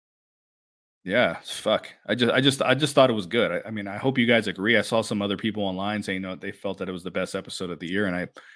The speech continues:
I truly feel that it was. Now, there, there wasn't, there were some mis-, missteps,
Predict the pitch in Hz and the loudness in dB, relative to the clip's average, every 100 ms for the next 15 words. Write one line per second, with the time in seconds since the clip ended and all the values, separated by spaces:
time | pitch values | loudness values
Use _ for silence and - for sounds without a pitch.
0 | - - 107 - 190 123 - 107 87 78 | -10 2 4 10 10 10 8 4 4 2
1 | 101 90 78 - _ _ - 120 123 123 | 2 2 0 -12 _ _ -4 2 4 4
2 | 127 139 135 131 131 107 135 147 170 151 | 2 2 6 6 6 4 4 4 4 6
3 | 147 - - 147 139 113 113 - - | 4 0 -2 -2 2 2 0 -2 -12